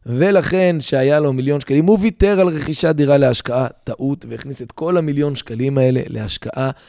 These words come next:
הכי חלומית בעולם. אתה יודע מה אני אומר? גם אם בעזרת השם, בלי סיפורי בלהות, הצלחת, וקיבלת, בוא נגזים, חמש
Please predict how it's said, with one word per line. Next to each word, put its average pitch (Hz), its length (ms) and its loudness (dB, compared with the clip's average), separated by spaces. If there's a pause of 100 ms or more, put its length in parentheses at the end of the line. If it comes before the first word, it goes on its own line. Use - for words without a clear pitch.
(180)
הכי 147 260 -4
חלומית 156 420 -2
בעולם. 120 360 -4 (100)
אתה - 80 -14
יודע 165 100 -4
מה 165 100 -4
אני 147 100 -2
אומר? 147 160 -6
גם 156 180 2
אם 180 140 -4
בעזרת 151 600 -2
השם, 196 440 0
בלי 196 240 -6
סיפורי 160 360 -6
בלהות, 123 520 -8 (200)
הצלחת, - 560 -2 (480)
וקיבלת, 180 680 0 (180)
בוא 185 260 4
נגזים, 151 580 2 (240)
חמש 202 340 -6